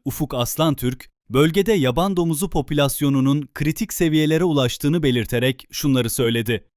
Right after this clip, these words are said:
"Son yıllarda popülasyon en yüksek seviyesine çıkmış durumdaydı. Çiftçilerimiz ürünlerini korumakta zorlanıyordu. Yasal izinlerle gerçekleştirdiğimiz sürek avı sayesinde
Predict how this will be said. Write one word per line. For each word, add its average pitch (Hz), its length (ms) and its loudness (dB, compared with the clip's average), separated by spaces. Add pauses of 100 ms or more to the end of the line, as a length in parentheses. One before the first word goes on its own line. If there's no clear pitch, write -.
(100)
"Son 220 260 2
yıllarda 151 540 2
popülasyon 143 800 0
en 175 120 -2
yüksek 185 420 -2
seviyesine 143 520 2
çıkmış - 440 -6
durumdaydı. 120 600 0 (280)
Çiftçilerimiz 139 800 2
ürünlerini 156 560 2
korumakta 147 540 2
zorlanıyordu. 123 800 0 (180)
Yasal 123 340 0
izinlerle 139 540 2
gerçekleştirdiğimiz 131 1080 0
sürek 170 360 -2
avı 139 140 0
sayesinde 113 760 0